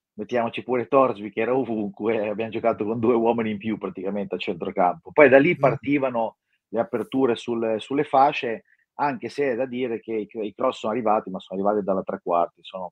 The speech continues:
Speaker 1: quasi mai arrivati dal fondo. Eh,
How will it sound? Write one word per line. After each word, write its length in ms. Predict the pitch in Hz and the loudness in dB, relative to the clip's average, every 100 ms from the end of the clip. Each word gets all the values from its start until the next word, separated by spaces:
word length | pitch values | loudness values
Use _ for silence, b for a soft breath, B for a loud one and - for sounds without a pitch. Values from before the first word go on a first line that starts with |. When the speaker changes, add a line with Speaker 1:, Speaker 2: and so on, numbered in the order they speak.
| - | 0
Speaker 1:
quasi 260 | 104 101 | 2 2
mai 220 | 98 101 98 | 2 4 4
arrivati 380 | 95 98 95 | 4 2 4
dal 140 | 90 87 | 0 -2
fondo. 500 | - 82 82 80 82 - B _ _ _ - | -2 -4 -4 -6 -8 -8 B _ _ _ -2
Eh, 760 | 95 95 87 87 85 82 80 | 2 4 4 4 2 0 -2